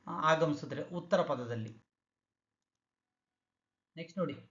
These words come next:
ಕೈ ಪ್ಲಸ್ ಅಲ್ಲಿ, ಕೈ ಪ್ಲಸ್ ಅಲ್ಲಿ is equal to ಕೈಯಲ್ಲಿ. Again ಕೆರೆಯಲ್ಲಿ ಇದ್ದಂಗೆ ಕೈಯಲ್ಲಿ ಯಕಾರ ಆಗಮ ಸಂಧಿಗೆ ಮತ್ತೊಂದು ಉದಾಹರಣೆಯನ್ನ ನಿಮ್ ಮುಂದೆ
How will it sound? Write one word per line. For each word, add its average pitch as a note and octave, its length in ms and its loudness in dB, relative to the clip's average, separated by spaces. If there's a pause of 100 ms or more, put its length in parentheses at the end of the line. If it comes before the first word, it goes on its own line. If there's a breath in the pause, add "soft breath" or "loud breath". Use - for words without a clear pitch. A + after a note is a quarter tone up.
(200)
ಕೈ A#3 380 0 (1120)
ಪ್ಲಸ್ A#3+ 240 -6 (100)
ಅಲ್ಲಿ, B2+ 560 -2 (420)
ಕೈ A3 220 2
ಪ್ಲಸ್ A#3 340 2
ಅಲ್ಲಿ D3 420 -2
is A3 180 -4
equal B3 340 4
to A3+ 200 -2 (280)
ಕೈಯಲ್ಲಿ. A#3+ 880 0 (200)
Again A#3+ 280 0
ಕೆರೆಯಲ್ಲಿ A3+ 520 2
ಇದ್ದಂಗೆ G3 680 0 (200)
ಕೈಯಲ್ಲಿ A3 480 2
ಯಕಾರ F3 340 2
ಆಗಮ D#3+ 180 0
ಸಂಧಿಗೆ D#3 640 -2
ಮತ್ತೊಂದು F#3+ 400 0
ಉದಾಹರಣೆಯನ್ನ D#3 480 4
ನಿಮ್ D3 160 0
ಮುಂದೆ D3 400 -2